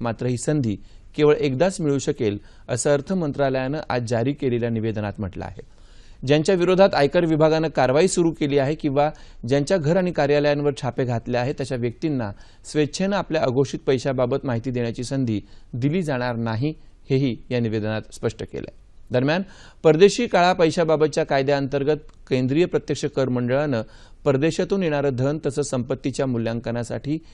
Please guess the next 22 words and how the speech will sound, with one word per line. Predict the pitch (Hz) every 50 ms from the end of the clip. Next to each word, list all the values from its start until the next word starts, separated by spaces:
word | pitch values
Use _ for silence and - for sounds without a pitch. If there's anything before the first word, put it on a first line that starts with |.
| - - - - -
जारी | 135 127 135 165
केलेले | 165 - 147 127 123 123 127
नियम | 120 127 135 131 113 107 110 - - - - - -
एक | 139 143 139 117 110
जुलैपासून | 131 139 165 175 175 156 135 - - 143 135 120
लागू | 113 104 95 104 101
झाले | 92 98 87 87 90
आहेत. | 82 90 85 73 - - - - - - - -
या | - 139 147
नियमानुसार | 143 143 151 151 156 156 151 156 147 - 160 165 180 185 - - - - - -
नव्वद | 139 139 143 147 165 202 196
दिवसांची | 175 196 185 160 190 185 175 - 202 196
मुदत | 180 156 147 160 160 -
संपल्यानंतर | - 151 139 131 135 131 127 127 127 131 131 127 - 160 175 185 - - - -
परदेशातील | 131 127 127 147 147 165 151 147 - 156
संपत्ती | 139 - 143 131 123 - 147 143 - 170
किंवा | 156 - 143 131
पैशांवर | 123 - 123 123 117 - 135 131 127 117 113 107 - - - - - - -
एकशे | 131 131 - - 175
वीस | 151 139 185 214 - -
टक्के | 180 151 - - 165 147
कर | - - 156 135 123